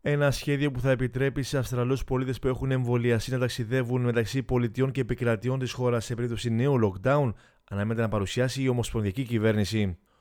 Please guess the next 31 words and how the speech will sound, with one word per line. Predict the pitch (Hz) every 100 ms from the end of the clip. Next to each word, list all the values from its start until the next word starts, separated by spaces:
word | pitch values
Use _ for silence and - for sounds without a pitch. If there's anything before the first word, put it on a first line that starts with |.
| _ _
Ο | -
Πρωθυπουργός | 101 107 104 104 110 107
Σκοτ | 117 104
Μόρισον | 113 101 107
θα |
υποβάλει | 101 113 113
την | - 110
ιδέα | 107 107 117
ενός | 117 117 117
διαβατηρίου | 110 107 104 101 110 123
εσωτερικού | 117 110 110 101 131
στο | 123
Εθνικό | 113 107 123
Υπουργικό | 117 110 101 120
Συμβούλιο | 107 113 135 101 110 123 - _ _
αργότερα | 131 120 113 143
αυτή | 131 123
την | 120
εβδομάδα. | 104 104 101 98 85 _ _ _ _ _
"Η | 101 98
ελεύθερη | 98 104 117
κυκλοφορία | 107 107 101 104 104 117
είναι | 113
αυστραλιανό | 104 110 101 104
δικαίωμα | 117 113 123 120 107
κάθε | - 120 117
ανθρώπου | 101 123
από | 117
τη | 107
γέννησή | 101 123 107 143 113
του", | 113